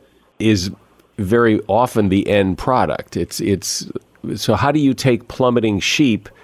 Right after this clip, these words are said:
and create, how do you get from plummeting sheep to your new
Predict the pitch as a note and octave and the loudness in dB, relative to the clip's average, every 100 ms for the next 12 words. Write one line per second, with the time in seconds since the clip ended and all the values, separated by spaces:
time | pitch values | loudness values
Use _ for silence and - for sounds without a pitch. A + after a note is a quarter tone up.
0 | _ - F#2+ - A#2 A2 A2 - C3+ C3+ | _ -4 -4 -2 0 2 0 0 2 4
1 | C3 G2+ F#2+ - G#2 F2 - B2 A#2+ A2+ | 4 2 0 -2 -2 -2 0 2 2 2
2 | G2 - A#2 - - A2+ G2 F#2 F2+ F2+ | 0 0 0 -2 -4 0 2 4 4 4
3 | F#2+ F#2 E2 E2+ | 4 2 0 -4